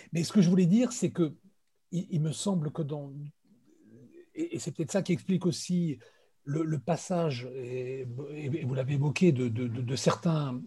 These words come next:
euh, réformistes musulmans vers finalement un traditionnalisme, euh, ce que moi j'appellerais plutôt un traditionnalisme, comme Rachid Rida, par exemple, c'est que,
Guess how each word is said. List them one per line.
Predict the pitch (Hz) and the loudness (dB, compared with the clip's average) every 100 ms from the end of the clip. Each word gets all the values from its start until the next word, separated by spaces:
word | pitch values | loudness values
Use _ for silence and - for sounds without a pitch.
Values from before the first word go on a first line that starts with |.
| - | -10
euh, | 135 123 | -8 -8
réformistes | 120 147 147 151 - 147 | -4 -4 0 0 2 2
musulmans | 135 135 143 151 151 139 - - - | 4 4 4 4 0 -4 -10 -20 -8
vers | 120 156 - | 2 4 6
finalement | 170 143 143 131 | 4 4 2 0
un | 110 | -2
traditionnalisme, | - 123 131 - 151 170 220 180 127 110 110 - _ 113 | 0 0 0 0 2 6 8 6 2 -4 -8 -16 _ -12
euh, | 113 113 107 - - 143 | -10 -10 -14 -18 -20 -16
ce | - | -4
que | 143 | 4
moi | 165 | 4
j'appellerais | 151 127 143 143 | 6 4 2 0
plutôt | 113 143 139 | 0 -2 -2
un | |
traditionnalisme, | 135 117 113 147 151 202 190 131 | -2 -4 -4 -4 2 4 4 2
comme | 113 123 120 117 113 110 | -4 -4 -4 -8 -8 -8
Rachid | - 120 | -6 -6
Rida, | 113 131 165 202 | -4 -2 -4 -6
par | - 117 | -8 -6
exemple, | 117 196 208 101 92 - - - - - - | 0 0 0 -4 -6 -8 -12 -12 -20 -20 -8
c'est | - 156 | 0 2
que, | - 147 | 4 2